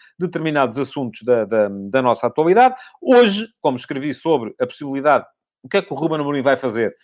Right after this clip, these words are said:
sem Coates, porque Coates viu o quinto amarelo e não vai jogar frente ao Vitória na, na próxima jornada, e, eh, as opções que lá estão, porque enfim, é um bocado redutor, só dá para ter duas opções,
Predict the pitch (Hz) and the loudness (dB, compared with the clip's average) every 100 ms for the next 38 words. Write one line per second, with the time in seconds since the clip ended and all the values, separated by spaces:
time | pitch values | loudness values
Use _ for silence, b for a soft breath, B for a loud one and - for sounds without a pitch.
0 | b - - 131 139 156 170 - - - | b -6 -2 0 4 4 4 -2 -18 -6
1 | 131 120 - 110 123 - 143 123 123 127 | 2 2 0 -4 -4 -4 -6 -4 0 0
2 | 110 127 156 143 123 110 107 - b b | 0 0 0 2 0 2 -2 -2 b b
3 | - 160 120 107 117 170 233 214 131 113 | -2 0 0 -4 2 2 2 -2 -4 -4
4 | 110 110 104 110 107 101 98 135 156 175 | -4 -6 -8 -10 -8 -8 -6 -4 0 2
5 | 185 b b b 214 226 226 - 170 156 | 0 b b b 0 0 -2 -4 4 6
6 | 147 143 135 143 151 147 156 170 170 170 | 8 8 6 4 2 2 4 2 2 -6
7 | 147 165 147 - 180 117 - 147 110 98 | -4 -2 -2 -4 -10 -12 -14 -10 -8 -4
8 | 110 113 151 170 226 - 117 107 113 123 | -6 -4 -4 0 -2 -2 -4 -2 -2 -2
9 | 107 123 120 143 - 170 170 | -2 0 2 0 0 -6 -6